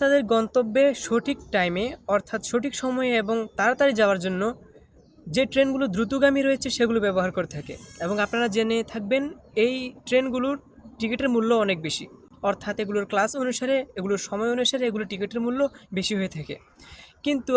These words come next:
আপনারা দেখবেন যতই উচ্চ মূল্য হোক এবং নিম্ন মূল্য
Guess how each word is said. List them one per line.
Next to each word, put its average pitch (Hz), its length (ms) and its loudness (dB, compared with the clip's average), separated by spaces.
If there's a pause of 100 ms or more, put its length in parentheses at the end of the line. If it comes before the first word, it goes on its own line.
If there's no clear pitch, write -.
আপনারা 262 220 2 (120)
দেখবেন 214 320 2 (420)
যতই 226 400 4
উচ্চ - 220 -2
মূল্য 269 320 2
হোক 269 100 -2 (120)
এবং 240 120 2 (120)
নিম্ন 226 260 2
মূল্য 254 160 0